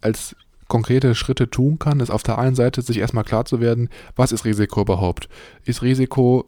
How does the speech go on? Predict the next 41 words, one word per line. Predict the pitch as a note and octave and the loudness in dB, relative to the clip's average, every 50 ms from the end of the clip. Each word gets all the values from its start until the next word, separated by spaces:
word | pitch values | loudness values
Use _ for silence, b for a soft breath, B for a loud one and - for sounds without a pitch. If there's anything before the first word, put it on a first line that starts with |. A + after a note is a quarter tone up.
| _ | _
wirklich | - A#2 B2+ - - B2 B2 A#2+ - - | -4 -4 -2 0 -2 -4 -4 -4 -8 -8
jeden | G#2 A2+ B2 C3 B2+ A#2+ | -2 0 0 0 0 0
Monat | A#2 A#2 A2 A2 - - - B2+ | 0 0 0 0 -2 -4 -8 -10
achtzig | - - - - B2 - | -8 -8 -6 -6 -6 -4
Euro, | - - A#2 B2 B2+ B2 A#2 | 0 2 2 4 4 2 2
neunzig | A2+ A#2 B2 - - - | 2 2 -2 -2 -2 -2
Euro | F#2 A2+ A2+ A#2+ | 0 0 0 -2
zu | - - - | -2 -4 -6
investieren, | G#2+ A#2 A#2 A2+ - - - - C3+ C3 C3+ C#3+ C3 - - | -4 -2 -2 -4 -4 -4 -2 0 2 2 2 2 -2 -4 -4
um | - A#2+ A#2+ A#2+ A#2+ | -4 -2 -2 -2 -4
zum | - - A#2 | -4 -4 -2
Beispiel | A2 G#2+ A#2 - - A#2 A#2 A#2 B B B B B B B | 0 0 0 0 0 2 2 2 B B B B B B B
ein | - B2 A#2 A2+ A2 G#2+ - - | -4 -2 -2 -2 -2 -6 -10 -12
Depot | - G2+ G#2+ A2+ G#2+ - - C3+ B2 F2+ | -10 -4 -2 -2 0 2 2 2 2 2
aufzubauen, | A2+ A#2 - - - A2 A2+ G#2+ A2+ A#2 A2 | 0 -2 -4 -4 -2 0 0 2 2 2 0
was | A2 G#2+ - | -2 -2 -4
mir | - G2+ | -4 -4
Dividenden | A#2 G#2 G2+ G2+ G#2 A2+ C#3 D3 A#2+ | -4 -2 -2 0 -2 0 -2 -2 -2
ausschüttet? | G#2+ C3 D3 - - E3 D#3 - F3 E3+ - - b b b b b b b b b b _ - | -4 -4 -4 -2 -4 -4 -2 -2 -4 -4 -4 -14 b b b b b b b b b b _ 0
Oder | - B2+ C3 C3 G#2 | 2 4 4 4 4
ist | A#2 B2 - | 2 0 0
Risiko | B2+ C3 B2+ C3 C3 - - C3 A#2 | 0 2 2 0 0 0 0 -2 0
eher, | - A#2 B2 A#2+ B2 B2+ B2+ - _ - - | 0 0 0 2 2 0 -2 -4 _ -8 -6
diese | A#2+ A#2+ A2+ | -4 -2 -2
achtzig | G2+ A#2 - - - A#2+ - - | -4 -4 -6 -6 -6 -6 -6 -4
Euro | - A2+ A#2 A#2 A#2 | -2 0 0 0 0
für | A#2+ - - A#2 A2+ | -2 0 0 0 0
einen | A2+ A2+ A2 A2 A2+ A#2 A#2+ - | 0 0 -2 -4 -6 -4 0 0
Wochenendtrip | A#2 - - B2 G#2+ G#2+ A#2 - - A2+ - | 2 2 2 -2 -4 -6 -6 -4 -6 -6 -4
auszugeben, | - G#2 A#2 A#2+ - - B2 A#2 A#2+ A2+ A#2 A2+ A#2 A2+ A2+ | -2 -2 -2 -2 -2 -4 -4 -2 0 -2 0 0 -2 -4 0
wo | A2 G#2+ A2+ | 0 0 0
ich | A2+ A#2 | 0 0
halt | A#2 G#2+ - | -2 -4 -4
am | - - | -6 -6
Ende | G#2+ A2 A2+ A#2 A2 A2 - b b b b b B2 | -4 -4 0 0 0 0 -2 b b b b b -4
gar | A#2+ A2+ A2 | -2 0 0
kein | - - A2+ G2+ | 0 -2 -2 -2
Geld | G2+ - - | -2 -4 -4
mehr | F#2+ F2+ E2+ | -6 -6 -4
habe, | G2 F#2 F#2 F#2+ G2 F#2+ | -4 -4 -4 -4 -6 -6
ne? | G2 G2+ B2+ D3+ | -4 -4 -6 -6